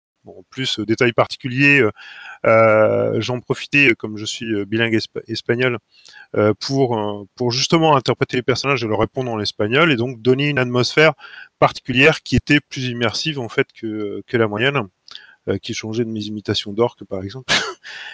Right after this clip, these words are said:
Mais, euh, enfin voilà. Et donc, euh, ça avait été une expérience, euh, qui était, euh, qui était très sympa et qui, euh, qui nous avait, euh, vraiment beaucoup plu, qui nous avait marqué. Après, euh, il y a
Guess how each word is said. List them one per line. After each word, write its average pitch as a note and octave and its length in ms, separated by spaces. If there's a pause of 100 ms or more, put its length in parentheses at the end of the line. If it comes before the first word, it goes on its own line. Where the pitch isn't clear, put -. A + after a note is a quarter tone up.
(120)
Mais, C#3 320
euh, B2 360
enfin A#2+ 200
voilà. B2 320
Et C3 80
donc, E3 260
euh, C#3+ 320
ça - 140
avait A#2 140
été E3 200
une D#3 100
expérience, C#3+ 680
euh, G#2+ 460 (160)
qui - 100
était, B2+ 300
euh, G2+ 200
qui - 60
était A2 140
très - 160
sympa C3+ 360
et D3 40
qui, A#2+ 320
euh, G2+ 300 (500)
qui - 180
nous G#2 180
avait, A2+ 240
euh, G#2+ 180
vraiment A#2 340
beaucoup B2 240
plu, - 400
qui G#2+ 100
nous G#2 140
avait A#2 100
marqué. A#2 320 (520)
Après, F#3 480
euh, C#3+ 140 (600)
il G#2 200
y C#3+ 80
a D3 160